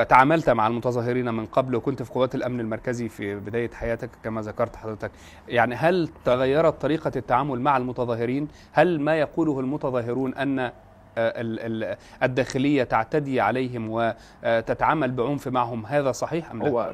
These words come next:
Speaker 2: طب وحضرتك هو لما يبقى التظاهر ده في يوم من الأيام شيء، آه، إحنا بنقمعه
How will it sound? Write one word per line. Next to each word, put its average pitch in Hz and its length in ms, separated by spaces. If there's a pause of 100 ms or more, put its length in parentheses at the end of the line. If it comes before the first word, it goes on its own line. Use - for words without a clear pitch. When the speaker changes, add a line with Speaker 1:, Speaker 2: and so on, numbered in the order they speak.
Speaker 2:
طب 123 160
وحضرتك 147 480
هو 113 220
لما 110 360
يبقى 87 480
التظاهر 107 720
ده 127 160
في 123 160
يوم 127 140
من 110 200
الأيام 107 440
شيء، 110 280 (840)
آه، 62 460
إحنا 123 220
بنقمعه 92 640